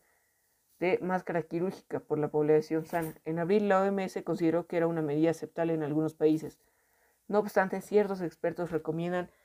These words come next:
el uso de mascarillas quirúrgicas basados en estudios sobre la influencia H N uno, H uno N uno, donde muestran que podrían ayudar a reducir la exposición al virus. Los Centros para el Control y Prevención de Enfermedades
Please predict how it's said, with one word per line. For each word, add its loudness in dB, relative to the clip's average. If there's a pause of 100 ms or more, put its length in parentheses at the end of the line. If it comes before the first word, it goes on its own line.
(500)
el 4
uso 4
de 4
mascarillas -2
quirúrgicas -4
basados -2
en -4
estudios 0
sobre 4
la -2 (260)
influencia -4 (360)
H -2
N -4
uno, -6
H -4
uno -4
N -2
uno, -4 (800)
donde -2
muestran 2
que -8
podrían 0
ayudar 6
a 4
reducir 0 (100)
la -2
exposición -4
al -2
virus. -2 (540)
Los -8
Centros 4
para 0
el -2
Control -2
y -2
Prevención -2
de -2
Enfermedades -4